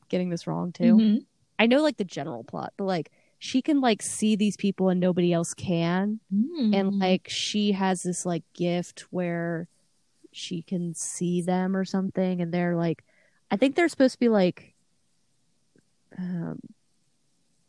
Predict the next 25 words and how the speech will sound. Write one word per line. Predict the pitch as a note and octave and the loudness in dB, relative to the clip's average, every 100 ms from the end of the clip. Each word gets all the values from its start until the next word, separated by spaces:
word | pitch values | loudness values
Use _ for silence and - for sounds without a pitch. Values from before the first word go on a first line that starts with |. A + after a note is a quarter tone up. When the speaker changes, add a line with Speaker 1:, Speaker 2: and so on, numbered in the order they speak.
| _ _ _ _ _ | _ _ _ _ _
Speaker 1:
I | - | -6
don't | G3 | -2
know | G3+ | 0
if | F#3 | -2
they're | F#3 | -4
supposed | - F#3 - | -4 -6 -6
to | |
be, | G#3+ | -10
like, | - _ _ _ _ _ _ _ _ | -10 _ _ _ _ _ _ _ _
angels | F3+ F#3 G3+ G3+ F#3 | -4 -2 -2 -4 -4
or | D#3+ | -6
demons | - D3 F3+ G3 G3+ | -6 -6 -4 -2 -4
or | G3 | -6
something | G3 G3 - F#3+ F#3 F#3+ F#3 | -6 -8 -4 -4 -4 -6 -6
or | - - | -10 -10
what. | - E3+ F#3 F#3+ F3 _ _ _ _ _ _ _ - | -4 0 2 0 -4 _ _ _ _ _ _ _ 2
I | F#3+ | 2
don't | F3+ | 2
know | D3 | -2
what | A#2+ - | -4 -4
they | - | -6
are, | - - | -6 -2
but, | E3 | 4
like, | F3+ E3+ - _ _ _ _ - - _ - _ | 8 6 4 _ _ _ _ -20 -20 _ -20 _
um, | G3+ G3 F#3+ F#3 F3 E3 F#3+ | 4 6 6 6 4 2 0